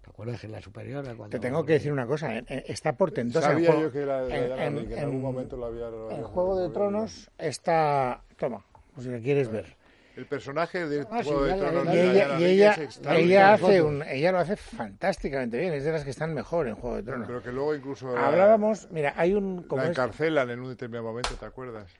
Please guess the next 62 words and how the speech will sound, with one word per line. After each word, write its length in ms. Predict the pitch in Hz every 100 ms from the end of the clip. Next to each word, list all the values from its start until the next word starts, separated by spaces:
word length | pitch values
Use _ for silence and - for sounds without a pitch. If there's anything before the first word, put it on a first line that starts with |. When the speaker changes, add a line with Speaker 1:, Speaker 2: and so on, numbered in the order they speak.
| _
Speaker 2:
No, 280 | - 117 143
eso 240 | 117 - 143
le 80 |
iba 100 | 147
a 40 | 139
contar 260 | 123 120
a 80 | 113
García. 260 | 101 - 139
Ahora 100 | 139
que 40 |
estábamos 320 | 143 165 147 131
hablando 220 | 143 143
de 80 | 127
muertes 300 | 127 131 -
cinematográficas, 920 | 131 113 110 113 113 117 107 - _ _ _ _ _
como 200 | - 120
esto 200 | 147 - 160
es 100 | 139
de 100 | 143
hace 160 | 135
dos 140 | 139 131
temporadas, 580 | 147 117 131 127 147 -
yo 60 | 110
creo 180 | 110
que 140 | 113 104
ya 160 | 104
los 140 | 113 120
spoilers 340 | 113 - 117 127
de 60 |
hace 140 | 107 120
dos 140 | 117
temporadas 460 | 110 110 117 117 120
han 100 | 117
caducado. 420 | 107 98 - - _ _ _ _ _
Pero 120 | 123
hay 60 | 147
un 60 |
momento 280 | 151 160 170
cuando 220 | 139 120 113
ella 140 | 135
va 40 | 135
a 20 |
morir, 320 | 139 139 165 - _ _ _ _ _ _ _
la 120 | -
muerte 380 | 110 143 175 170
de 140 | 143 143
ella, 220 | 139 185
la 140 | 135
sangre 360 | 113 156 165 143
fría 260 | 135 147
con 120 | 127 131
la 100 | 123
que 80 |
encara 280 | 117 127 120
la 60 | 110
Speaker 3:
Es 40 |
Speaker 2:
muerte, 260 | 110 113 120
una 80 | 165
Speaker 3:
impresionante. 340 | 180 135 120
Speaker 2:
conversación 680 | 123 123 123 127 117 135 127
con 220 | 120 113
Lannister, 560 | 117 120 127 - 160 190